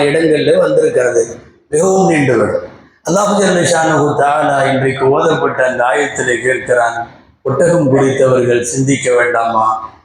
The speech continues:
அதே மாதிரி வானம் உயர்த்தப்பட்டிருப்பதை சிந்திக்க வேண்டாமா? பூமி சுருட்டப்பட்டிருப்பதை, அஹ், பூமியை ஒரு விரிப்பாக மாட்டப்பட்டிருப்பதை சிந்திக்க வேண்டாமா? அதே மாதிரி வைலல் ஜிபாலி கைஃப நுசிபத்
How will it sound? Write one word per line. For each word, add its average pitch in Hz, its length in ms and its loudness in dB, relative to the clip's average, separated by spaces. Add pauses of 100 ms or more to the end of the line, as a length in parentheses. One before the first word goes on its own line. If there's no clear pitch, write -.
(140)
அதே 135 200 -2
மாதிரி 120 460 0
வானம் 143 420 0 (100)
உயர்த்தப்பட்டிருப்பதை 139 1120 2
சிந்திக்க 131 520 0
வேண்டாமா? 113 580 0 (500)
பூமி 170 380 2
சுருட்டப்பட்டிருப்பதை, 139 1200 0 (280)
அஹ், 117 400 2 (100)
பூமியை 156 480 2 (320)
ஒரு 135 220 -2
விரிப்பாக 196 580 0 (120)
மாட்டப்பட்டிருப்பதை 147 1040 0
சிந்திக்க 135 520 -2
வேண்டாமா? 117 540 0 (640)
அதே 139 180 0
மாதிரி 127 340 0
வைலல் 131 400 2
ஜிபாலி 175 640 2
கைஃப 147 360 0
நுசிபத் 127 680 0